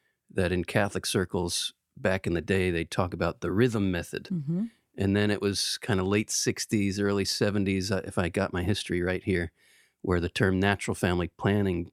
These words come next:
Speaker 1: came to
Speaker 2: Mm-hmm.
Speaker 1: be used. And it seems to me, as I read what's going on these days, there's a,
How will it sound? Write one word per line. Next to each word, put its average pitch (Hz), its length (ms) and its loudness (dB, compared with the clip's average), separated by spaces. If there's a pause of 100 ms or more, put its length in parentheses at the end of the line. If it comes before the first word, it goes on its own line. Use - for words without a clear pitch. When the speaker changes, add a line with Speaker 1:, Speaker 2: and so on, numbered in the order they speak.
(240)
Speaker 1:
came 87 260 2
to 196 100 -2
Speaker 2:
Mm-hmm. - 60 0
Speaker 1:
be 92 80 0
used. 87 540 -2 (720)
And 104 400 4 (340)
it - 140 0
seems 151 380 4
to - 120 -2
me, 107 440 4
as 95 160 0
I 110 400 2 (100)
read 95 560 2
what's - 220 -2
going 95 240 2
on 92 160 2
these 113 200 2
days, 92 280 0
there's 95 220 -2
a, 92 100 -2